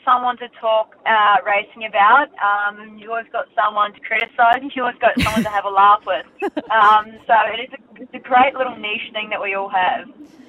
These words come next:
Speaker 2: Hey, Alicia, thanks for joining us this morning. Um, we know you're a busy lady, but, like, it's hard for, to explain to some people, I guess, that we take it for granted having our family so heavily involved –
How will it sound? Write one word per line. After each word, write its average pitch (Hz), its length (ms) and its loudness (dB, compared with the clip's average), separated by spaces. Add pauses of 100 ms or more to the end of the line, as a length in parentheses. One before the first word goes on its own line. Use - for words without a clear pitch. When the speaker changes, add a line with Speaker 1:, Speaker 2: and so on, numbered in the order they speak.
(320)
Speaker 2:
Hey, 285 160 0
Alicia, 277 340 -2
thanks 277 280 -4
for 240 100 -10
joining 254 340 -2
us 254 160 -4
this 233 220 -14
morning. 262 340 -2
Um, 233 300 -4 (460)
we 220 60 -14
know 214 120 -4
you're 202 220 -2
a - 20 -10
busy 208 320 -6
lady, 233 320 -2
but, 233 160 -6 (400)
like, 226 220 -4 (600)
it's - 220 -6
hard 311 440 -2
for, 285 120 -8
to 233 340 -6 (220)
explain 220 580 -6
to 208 60 -8
some 214 240 -6
people, 214 260 -8
I 196 120 -2
guess, 202 320 -8
that 202 160 -6
we 220 160 -4
take 214 240 -6
it - 100 -14
for 196 120 -14
granted 190 440 -4
having 190 720 -8
our 190 240 -2
family 190 380 -8
so 185 260 -8
heavily 190 340 -8
involved – 180 640 -6